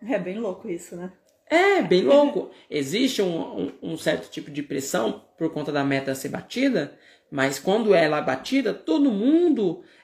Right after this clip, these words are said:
Speaker 2: é, se sente parte de algo maior.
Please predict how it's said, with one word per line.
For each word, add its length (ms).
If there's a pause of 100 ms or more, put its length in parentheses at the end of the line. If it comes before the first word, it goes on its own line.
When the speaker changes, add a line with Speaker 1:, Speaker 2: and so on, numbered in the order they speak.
(120)
Speaker 2:
é, 580 (320)
se 180
sente 340
parte 480
de 80
algo 240
maior. 400